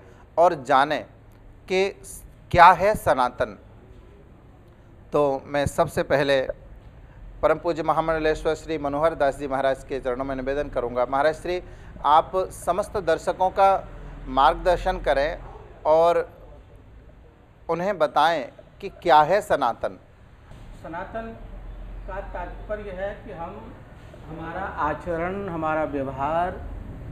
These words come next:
Speaker 2: उन संतों की, उन महात्माओं की बनाई गई परंपरा के अनुसार अपने जीवन का अनुसरण करें। किस प्रकार से हम सोते हैं, किस प्रकार से उठते हैं,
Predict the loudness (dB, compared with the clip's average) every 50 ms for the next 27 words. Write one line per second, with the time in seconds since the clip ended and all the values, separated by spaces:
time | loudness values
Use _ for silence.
0 | -12 -12 -12 -6 -4 -2 -2 -2 -2 -2 -2 0 0 0 -2 -2 -4 -4 -2 -4
1 | -4 -4 -2 -2 -2 -2 -2 -2 0 0 0 0 -2 -4 -6 -4 -4 -2 -2 -4
2 | -4 -6 -6 -4 -4 -2 -2 -2 -4 -4 -4 -6 -6 -6 -6 -4 -4 -4 -4 -4
3 | -4 -2 0 2 2 2 2 0 -2 -2 -2 0 -2 -2 -2 0 0 2 2 2
4 | 0 -2 -4 -4 -4 -4 -4 -2 -2 -2 -2 -2 -2 -2 0 2 2 2 2 0
5 | -4 -8 -10 -10 -12 -6 -2 2 2 2 2 4 4 4 4 4 4 2 2 2
6 | 2 2 2 0 0 -2 -4 -6 -6 -6 -6 -2 2 2 2 2 2 0 -2 -2
7 | 0 0 -2 -4 -4 -4 -4 -4 -2 -2 0 0 0 0 -2 -2 -4 -6 -8 -6
8 | -6 -6 -4 0 0 0 0 0 -2 -4 -4 -4 -4 -4 -6 -4 -4 -2 -2 -2
9 | -2 -4 -6 -8 -12 -14 -14 -14